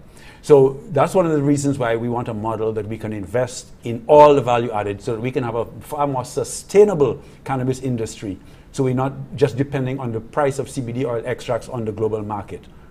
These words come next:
We can actually produce our own pharmaceuticals as well. And the other thing is that talking,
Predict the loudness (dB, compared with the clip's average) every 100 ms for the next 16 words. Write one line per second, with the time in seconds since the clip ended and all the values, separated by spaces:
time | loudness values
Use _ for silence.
0 | -12 -6 -4 -4 -6 -8 -6 -6 -6 -6
1 | 0 0 0 -4 -8 -6 -6 -6 -8 -10
2 | -10 -18 -20 -20 -20 -20 -20 -8 -4 -2
3 | 4 6 4 2 -4 -2 -2 -4 -10 -18
4 | -20 0 2 2 -2 -6